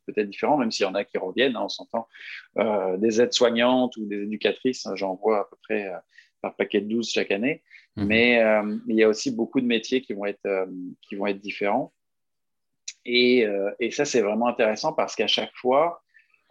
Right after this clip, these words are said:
Speaker 1: euh, on a, et il y a vraiment un petit enjeu aussi, c'est-à-dire qu'à chaque fois, on a quelques heures pour comprendre le métier, qu'est-ce qui est variable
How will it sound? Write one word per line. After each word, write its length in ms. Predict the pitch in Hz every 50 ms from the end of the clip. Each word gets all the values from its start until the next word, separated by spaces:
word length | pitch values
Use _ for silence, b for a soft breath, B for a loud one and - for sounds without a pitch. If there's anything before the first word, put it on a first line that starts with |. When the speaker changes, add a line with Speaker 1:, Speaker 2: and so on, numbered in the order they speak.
| b b -
Speaker 1:
euh, 280 | 101 101 98 101 104 107 -
on 260 | 113 107 107 107 107
a, 400 | 113 120 131 135 139 139 143 - -
et 80 | 113
il 220 | 117 127 127 120 113
y 80 | 113
a 80 | 120 123
vraiment 260 | 131 110 110 123 131
un 40 | 123
petit 220 | 123 - - - 143
enjeu 280 | 131 127 120 117 151 160
aussi, 280 | 127 110 - - 151
c'est-à-dire 220 | - - 110 101 -
qu'à 100 | - 110
chaque 200 | - 113 110 -
fois, 140 | - 147 147
on 120 | 131 113
a 100 | 107 104
quelques 540 | - - 139 135 131 - 143 135 117 113 131
heures 420 | 135 139 156 175 190 202 190 - _ _
pour 140 | - 113 _
comprendre 680 | - 131 120 113 _ - 127 127 131 139 143 139 131 - _ _ _
le 140 | - 110 107
métier, 580 | 107 104 - - - 127 127 135 147 160 165 -
qu'est-ce 240 | - 190 - -
qui 160 | - - 120 113
est 120 | 107 -
variable 800 | 117 110 - 107 113 113 110 113 120 123 135 139 135 139 139